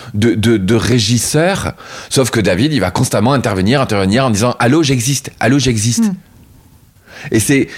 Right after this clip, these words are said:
Speaker 1: et c'est, et c'est, et c'est un peu, et je t'avouerai que c'est un peu le, c'est un peu le résultat de ce qui se passe. C'est que Eva, aujourd'hui, euh, elle a un tel résultat, euh, elle,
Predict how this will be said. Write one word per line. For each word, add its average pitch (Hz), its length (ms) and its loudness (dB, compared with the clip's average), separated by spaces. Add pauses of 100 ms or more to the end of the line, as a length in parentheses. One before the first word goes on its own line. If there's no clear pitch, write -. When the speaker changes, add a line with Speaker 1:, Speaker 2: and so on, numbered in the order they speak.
Speaker 1:
et 98 60 0
c'est, 104 200 0
et 110 140 0
c'est, 127 200 0
et 107 120 -2
c'est 127 200 0
un 123 100 2
peu, 156 340 2 (320)
et 120 60 4
je - 60 -2
t'avouerai 160 360 2
que 156 100 -2
c'est 135 120 0
un 131 80 2
peu 139 140 2
le, 123 240 2 (960)
c'est - 120 -2
un 120 80 2
peu 160 100 2
le 143 80 4
résultat 110 340 2
de 110 100 2
ce - 100 -4
qui 127 80 0
se 131 80 -2
passe. 202 220 0
C'est 123 100 0
que 123 100 0 (100)
Eva, 151 300 2
aujourd'hui, 123 640 2 (400)
euh, 101 400 4
elle 113 160 2
a 110 80 4
un 101 100 -2 (500)
tel 185 200 2
résultat, 131 800 2
euh, 101 400 2
elle, 104 320 2